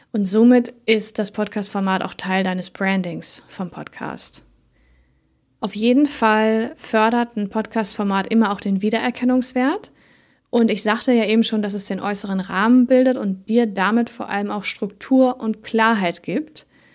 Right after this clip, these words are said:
damit du einfach weißt, in welchem Bereich du dich eigentlich aufhalten kannst und wie du deinen Content verpackst. Ich finde auch, dass der Content immer das Format mitbestimmt. Ja, ob du jetzt ein Interview machst, eine Solo-Folge, eine Co-Moderation,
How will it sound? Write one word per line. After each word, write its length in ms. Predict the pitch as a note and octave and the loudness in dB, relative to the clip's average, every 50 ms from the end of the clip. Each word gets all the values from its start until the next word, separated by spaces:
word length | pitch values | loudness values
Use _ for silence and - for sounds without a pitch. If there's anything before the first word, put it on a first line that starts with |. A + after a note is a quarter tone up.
| _ _ _ _ _ _ _ _ _ _ _ _ _ _ - | _ _ _ _ _ _ _ _ _ _ _ _ _ _ -4
damit 240 | A3 G#3 G#3 G#3 | -2 0 0 0
du 40 | G#3 | 0
einfach 220 | G3+ G3+ G3+ F#3 F#3 | -2 -2 -4 -2 0
weißt, 320 | G3 F#3+ G3 F#3+ F#3+ - | 2 2 2 0 -2 -4
in 140 | G3 F3+ F#3 | -6 -4 -4
welchem 240 | F#3 F#3 - G3 F#3 | -4 -4 -4 -4 -4
Bereich 340 | F#3 - E3 E3+ E3 - | -4 -4 -6 -6 -6 -8
du 120 | - - F#3 | -10 -10 -10
dich 200 | - - - - | -8 -8 -8 -8
eigentlich 320 | D#3 D#3+ E3 E3+ - - | -8 -8 -10 -10 -8 -6
aufhalten 460 | - G3+ F#3+ - F#3 F#3 F#3 G3 F#3+ | -4 -4 -4 -6 -6 -8 -6 -8 -8
kannst 420 | - - - F#3 F#3 F3+ - - - | -10 -10 -8 -6 -6 -6 -6 -8 -8
und 200 | F#3+ F3 E3 - | -10 -8 -4 0
wie 120 | G#3+ A3+ | 2 4
du 140 | G#3+ A#3 A3 | 4 4 2
deinen 260 | F#3+ F#3 E3+ E3+ F3 | 2 -2 -4 -6 -8
Content 540 | - - - F#3+ F#3 F#3 F3+ F3 F3+ - - _ _ | -10 -6 -4 -4 -4 -4 -6 -8 -8 -10 -14 _ _
verpackst. 800 | - - - F#3 - _ - E3+ - - - - - - - - _ _ _ _ _ _ _ _ _ _ _ _ _ _ _ | -20 -16 -16 -16 -14 _ -8 -8 -8 -8 -6 -8 -8 -8 -10 -18 _ _ _ _ _ _ _ _ _ _ _ _ _ _ _
Ich 200 | B3+ A#3 - - | -6 -6 -2 2
finde 260 | C4+ C4+ C4 C#4 B3 | 4 6 6 4 2
auch, 80 | A#3 - | -2 -4
dass 200 | A#3 F#3 - - | -6 -6 -4 -6
der 100 | F#3 F#3 | -8 -8
Content 520 | - - - A#3 A#3+ A#3+ C4+ B3 A#3 - | -8 -4 0 0 2 4 4 2 2 2
immer 380 | G#3+ G#3+ G#3+ G#3+ G#3 G#3+ G#3+ G#3 - _ _ - | 0 0 0 0 -2 -2 -4 -8 -12 _ _ -6
das 180 | G3 F#3 - - | -4 -4 -4 -2
Format 580 | - G3+ F#3 F3+ F3+ F3 F3 F3+ F#3 - - _ _ _ | -2 -2 -2 -2 -2 -4 -4 -4 -6 -10 -14 _ _ _
mitbestimmt. 800 | - - - - - _ C#4+ C4+ - - - C#4+ D4 E4 F4 - - | -4 -4 -4 -4 -4 _ -4 -2 -2 0 2 4 4 4 2 0 -4
Ja, 180 | G3+ G3+ G#3+ | -4 -4 -4
ob 80 | - - | -4 -6
du 80 | - F#3+ | -6 -4
jetzt 160 | F#3+ - G3+ | -4 -4 -2
ein 40 | G#3 | 0
Interview 360 | A3+ A3+ B3 A3+ G#3 A3+ A3+ | 0 2 2 2 2 2 4
machst, 400 | A3+ A3+ A3+ A3 - - - - | 4 2 0 0 -4 -6 -4 -4
eine 80 | F#3 | -4
Solo-Folge, 580 | F#3 F#3+ G3 G#3+ G#3+ G3+ - - G#3 G#3 G3+ G3+ | -2 0 0 0 0 0 0 0 0 0 0 0
eine 140 | F#3+ F#3+ F#3+ | -2 -2 -2
Co-Moderation, 880 | - - A3 A3+ A3+ A3 G#3+ G#3 G#3+ G#3+ - - - A3 A3 A3 A3+ | 0 2 4 4 4 2 2 -2 -2 -4 -2 -2 -2 0 2 2 2